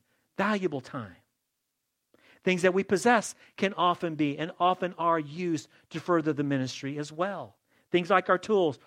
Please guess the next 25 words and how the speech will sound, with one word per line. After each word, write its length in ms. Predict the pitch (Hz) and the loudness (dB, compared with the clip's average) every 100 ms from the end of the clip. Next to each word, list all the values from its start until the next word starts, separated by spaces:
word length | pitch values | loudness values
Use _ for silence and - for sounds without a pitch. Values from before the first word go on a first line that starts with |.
| - | -2
or 80 | 175 | -2
vehicles 460 | 165 202 165 143 | 2 0 0 -2
or 40 | 156 | 0
whatever 380 | 202 240 233 220 | 2 2 2 2
it 80 | |
is 360 | 226 220 135 - _ _ | 2 2 0 -6 _ _
can 300 | - 196 202 | -10 -6 -4
be 100 | 196 | -4
used 520 | 208 185 233 196 160 - _ - | -4 -4 -2 -4 -6 -10 _ -14
to 80 | |
further 300 | 180 190 180 | -4 -2 -2
the 100 | 175 | -4
ministry. 500 | 185 214 226 - - - _ _ _ _ _ _ _ _ _ _ _ _ _ | -6 -6 -8 -12 -18 -20 _ _ _ _ _ _ _ _ _ _ _ _ _
But 120 | 185 | 0
money 320 | 175 190 196 185 | 2 2 2 0
is 340 | 214 196 170 - _ - | 2 4 2 -6 _ -4
a 60 | |
major 580 | 156 165 180 175 190 180 - | -2 0 0 0 -4 -6 -12
pool 520 | - 226 175 147 151 _ | -6 -2 0 -2 -4 _
of 180 | 147 139 | -4 -2
resources 600 | 202 - 143 131 156 - _ _ | -2 -2 -4 -4 -8 -12 _ _
that 200 | 147 139 | 0 0
can 140 | 156 | -4
be 120 | 151 160 | -4 -4
used 420 | 156 131 131 | -2 -4 -4